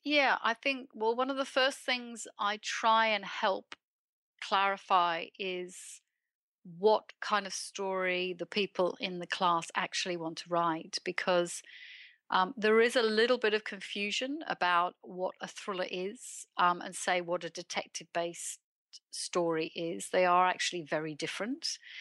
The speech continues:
Um, and sort of try and help them,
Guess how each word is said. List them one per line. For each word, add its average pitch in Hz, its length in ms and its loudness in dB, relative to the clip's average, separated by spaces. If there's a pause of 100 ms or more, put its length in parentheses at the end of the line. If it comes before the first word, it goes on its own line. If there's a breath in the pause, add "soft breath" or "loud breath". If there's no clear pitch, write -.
(400 loud breath)
Um, 185 720 6 (460 loud breath)
and 208 140 0
sort 226 180 -2
of 214 80 -8
try 220 300 6
and 214 80 -4
help 214 420 -2
them, 180 480 -8